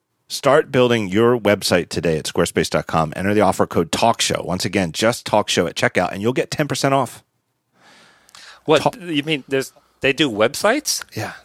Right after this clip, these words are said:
Speaker 1: it's great. You just go there, and they can do any type of website you want. It is absolutely amazing.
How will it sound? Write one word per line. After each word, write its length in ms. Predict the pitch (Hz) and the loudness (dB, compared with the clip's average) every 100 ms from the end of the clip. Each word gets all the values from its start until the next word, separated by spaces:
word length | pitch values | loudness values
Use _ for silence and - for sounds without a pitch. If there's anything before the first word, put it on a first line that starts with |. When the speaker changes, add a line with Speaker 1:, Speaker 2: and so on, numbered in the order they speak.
| - | -6
Speaker 1:
it's 260 | 113 - | -4 -4
great. 420 | - 117 127 - - | -4 2 2 0 -4
You 120 | 110 | 2
just 300 | 127 113 120 | 2 2 0
go 200 | 123 131 | 0 2
there, 180 | 131 110 | 0 0
and 140 | 107 | 0
they 120 | 120 | -2
can 260 | 127 - 127 | -2 -6 -6
do 160 | 113 - - | -6 -6 -4
any 280 | 135 151 | -2 -2
type 360 | 156 - 117 - | -2 0 0 0
of 220 | - 92 - | -6 -6 0
website 500 | 101 92 95 82 78 _ - | 0 2 0 0 -2 _ -10
you 120 | 85 | -6
want. 280 | 78 139 - | -4 -4 -2
It 140 | 113 123 | 0 2
is 140 | 147 | 2
absolutely 560 | 117 127 131 151 131 107 | 4 2 2 0 2 0
amazing. 840 | 90 95 104 101 98 - - - | -2 0 2 2 2 -4 -10 -16